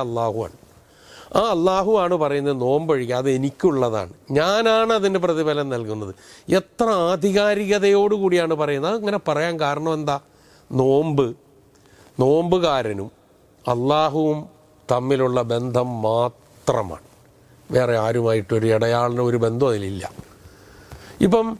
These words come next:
പകൽ സമയമായി, ഒരാളുടെ മുഖത്ത് നോക്കിയിട്ട് നമുക്ക് ആർക്കെങ്കിലും "നിനക്ക് നോമ്പുണ്ട്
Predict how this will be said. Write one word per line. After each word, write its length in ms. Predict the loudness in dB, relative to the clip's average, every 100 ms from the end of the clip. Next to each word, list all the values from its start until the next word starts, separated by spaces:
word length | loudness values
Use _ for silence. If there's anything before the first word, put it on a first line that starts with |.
| -14 -12 -2
പകൽ 240 | 0 2 0
സമയമായി, 600 | 0 2 2 2 0 -2 -6 -2
ഒരാളുടെ 400 | 0 0 0 0
മുഖത്ത് 440 | 0 0 0 2 2
നോക്കിയിട്ട് 400 | 2 0 -2 0 0
നമുക്ക് 260 | 0 -2 0
ആർക്കെങ്കിലും 600 | -2 -2 -4 -2 0 0
"നിനക്ക് 280 | -2 0 0
നോമ്പുണ്ട് 520 | 0 2 0 2 0